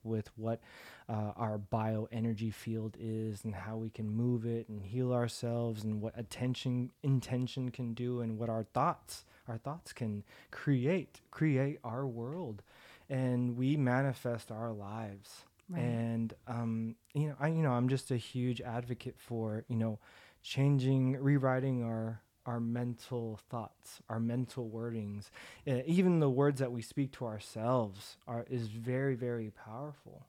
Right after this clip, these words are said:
Speaker 1: It's
Speaker 2: Mm-hmm.
Speaker 1: very, we just, just something we just need to be a little bit more mindful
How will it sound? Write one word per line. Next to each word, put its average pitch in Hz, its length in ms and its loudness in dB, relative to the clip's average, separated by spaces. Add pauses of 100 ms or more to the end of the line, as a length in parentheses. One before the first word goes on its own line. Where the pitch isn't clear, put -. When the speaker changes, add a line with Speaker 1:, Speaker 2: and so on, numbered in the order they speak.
(160)
Speaker 1:
It's 143 140 0
Speaker 2:
Mm-hmm. 156 80 -4
Speaker 1:
very, 127 500 4 (480)
we 131 120 0
just, 127 220 -4 (100)
just 127 220 -2
something 131 340 0
we 117 80 0
just 123 220 -4
need 123 180 2
to 113 60 0
be 117 140 -2
a 117 40 2
little 113 140 0
bit 110 120 -8
more 110 180 -2
mindful 101 720 -4